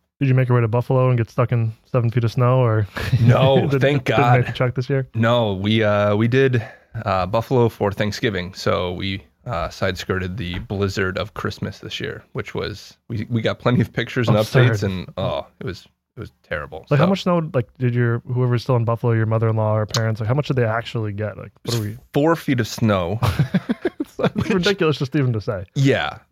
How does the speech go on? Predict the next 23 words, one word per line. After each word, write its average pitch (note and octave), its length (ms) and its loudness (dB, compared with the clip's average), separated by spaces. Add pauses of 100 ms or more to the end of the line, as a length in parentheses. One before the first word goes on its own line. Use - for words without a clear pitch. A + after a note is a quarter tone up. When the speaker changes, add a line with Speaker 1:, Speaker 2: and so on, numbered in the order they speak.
Speaker 2:
Uh, A2 260 2
by C#3+ 160 0
Buffalo C4 320 2
standards, G#2+ 600 0
that's - 440 -2
not G#2+ 460 -2
terrible, G3+ 520 -2 (100)
but A2 300 0
it A#2+ 220 -4
came G#2+ 520 2
so G#2+ 440 0
quickly, G2+ 760 -4
and F2+ 340 -6
the E2 120 -10
wind G2+ 460 0
was F2+ 440 -8
just - 320 -8
whiteout G2 360 -4
conditions G2 460 -8
that F2 160 -4
Speaker 1:
Yeah. G2+ 120 -8 (100)
Speaker 2:
basically G2 560 -6
every, F2+ 220 -8